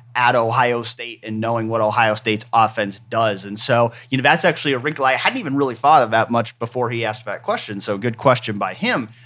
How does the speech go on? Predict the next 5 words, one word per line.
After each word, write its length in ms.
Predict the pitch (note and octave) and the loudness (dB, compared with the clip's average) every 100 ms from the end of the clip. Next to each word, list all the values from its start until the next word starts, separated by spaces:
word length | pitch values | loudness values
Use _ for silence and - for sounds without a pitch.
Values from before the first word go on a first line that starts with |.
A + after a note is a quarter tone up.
| - - | -20 -10
But, 360 | - B2+ A#2+ - - _ _ _ _ _ - - | 0 4 4 0 -10 _ _ _ _ _ -20 -6
you 80 | C3+ | 0
know, 280 | A#2 A2+ - | 0 0 -4
Ohio 440 | C#3 B2 F3 F#3 | -6 0 2 2
State, 520 | C3+ - G3 G#3+ D#3 | 0 -2 0 2 -2